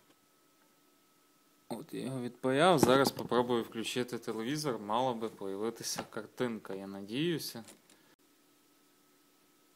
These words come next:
Все, появилась картинка. H D M I.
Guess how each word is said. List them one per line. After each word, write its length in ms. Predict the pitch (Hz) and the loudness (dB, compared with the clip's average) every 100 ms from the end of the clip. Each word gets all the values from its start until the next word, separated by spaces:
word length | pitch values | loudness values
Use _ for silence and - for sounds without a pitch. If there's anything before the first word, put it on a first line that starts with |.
| _ _ - - _ _ _ - - - - | _ _ -20 -20 _ _ _ -20 -20 -20 -18
Все, 300 | - 156 175 - | -10 -6 -6 -6
появилась 460 | 123 120 127 147 143 | -8 -4 -4 -4 -6
картинка. 640 | 127 127 120 117 117 120 104 _ _ _ _ - | -10 -10 -10 -10 -10 -14 -18 _ _ _ _ -14
H 220 | 113 107 | -14 -10
D 20 | |
M 240 | 117 123 165 | -8 -6 -6
I. 200 | 185 | -8